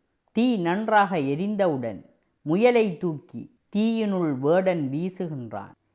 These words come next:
இப்போதுதான் முயலுக்கு புரிகின்றது, வேடன் தன்னை அழைத்து வந்தது தன் குளிரை தணிப்பதற்காக அல்ல, தன்னை உணவாக்கி கொள்ளத்தான் என்று.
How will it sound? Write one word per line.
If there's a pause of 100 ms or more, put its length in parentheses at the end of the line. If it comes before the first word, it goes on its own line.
இப்போதுதான்
முயலுக்கு (160)
புரிகின்றது, (200)
வேடன்
தன்னை
அழைத்து
வந்தது (140)
தன்
குளிரை
தணிப்பதற்காக
அல்ல, (680)
தன்னை
உணவாக்கி
கொள்ளத்தான்
என்று.